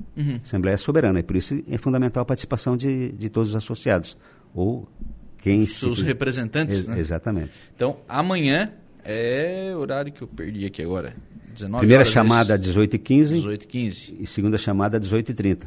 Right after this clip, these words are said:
Speaker 1: Dezoito e trinta. Então dá tempo, é, o pessoal sair do comércio e ir pra lá, né?
Speaker 2: Exato, essa é a ideia.
Speaker 1: <laughs> Fechar a loja e ir pra lá,
Speaker 2: Essa,
Speaker 1: né?
Speaker 2: essa é a ideia.
Speaker 1: <laughs> Então, pra, pra sede da, da C D L, que, aliás, vamos lá, né? Sede da C D L, aquele auditório ali, já, já viu o que tinha que ver, né?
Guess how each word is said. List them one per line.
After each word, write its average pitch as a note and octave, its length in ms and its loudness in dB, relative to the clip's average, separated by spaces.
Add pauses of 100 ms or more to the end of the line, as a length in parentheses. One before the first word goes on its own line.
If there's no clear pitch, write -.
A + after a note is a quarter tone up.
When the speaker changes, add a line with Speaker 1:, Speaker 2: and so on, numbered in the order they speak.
(160)
Speaker 1:
Dezoito G2+ 340 -8
e - 40 -20
trinta. A#2+ 360 -4
Então G2 160 -12
dá A2+ 140 -4
tempo, B2 260 -8
é, G2+ 80 -2
o G2 60 -4
pessoal B2+ 240 -6
sair C#3 160 -2
do C#3+ 80 -4
comércio D3 480 0
e G3 40 -4
ir - 20 -4
pra G3 120 0
lá, G#3+ 160 2
né? D3 180 -2
Speaker 2:
Exato, F#2 360 0
essa G#2+ 200 -2
é F3+ 40 2
a - 20 4
ideia. A#2 340 2
Speaker 1:
<laughs> - 60 -20
Fechar - 380 4
a C#3+ 40 2
loja C#3 400 4
e F3+ 40 4
ir - 20 2
pra F3 160 4
lá, F#3 80 6
Speaker 2:
Essa, E3+ 100 4
Speaker 1:
né? A#2+ 60 0
Speaker 2:
essa - 180 0
é - 20 4
a G#2+ 40 2
ideia. F#2+ 320 0 (300)
Speaker 1:
<laughs> B2 120 -8 (420)
Então, A#2+ 200 -8
pra, B2 280 2
pra C3 200 0
sede C#3 400 0
da, B2 160 2
da A#2 140 0
C - 120 -4
D B2+ 100 0
L, D3 100 0
que, G#3 80 -2
aliás, F3 600 2
vamos D3 180 -10
lá, F#3+ 120 -4
né? C3+ 160 -6 (400)
Sede B2 300 -10
da A#2 60 -4
C - 120 -14
D G#2+ 120 -6
L, C3+ 200 -4
aquele C3 220 -8
auditório B2 360 -4
ali, A2+ 240 -4
já, D#3 440 0
já D#3 160 0
viu D#3+ 140 0
o - 20 -10
que F3 60 -12
tinha F#3 120 -2
que F3 80 -12
ver, F3 160 0
né? A2 120 -4